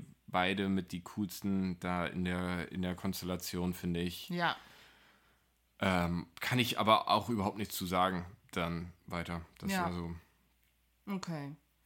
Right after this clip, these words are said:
Speaker 2: Wer sind deine Gewinner und Verlierer dieser Sendung? Wenn du zwei jeweils rauspicken dürftest.
Speaker 1: Also Gewinner würde ich tatsächlich sagen, Valentina und Salvatore.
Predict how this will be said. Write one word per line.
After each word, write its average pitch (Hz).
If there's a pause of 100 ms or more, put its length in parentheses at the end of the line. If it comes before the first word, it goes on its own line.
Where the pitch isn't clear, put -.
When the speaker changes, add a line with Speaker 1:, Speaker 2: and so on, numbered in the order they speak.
(840)
Speaker 2:
Wer 214
sind 240
deine 214
Gewinner 185
und 180
Verlierer 160
dieser 143
Sendung? 131 (640)
Wenn 170
du 170
zwei 147
jeweils 143 (240)
rauspicken 135
dürftest. - (1120)
Speaker 1:
Also 107
Gewinner 170
würde 117
ich 135
tatsächlich 127
sagen, 110
Valentina 139
und 110
Salvatore. 104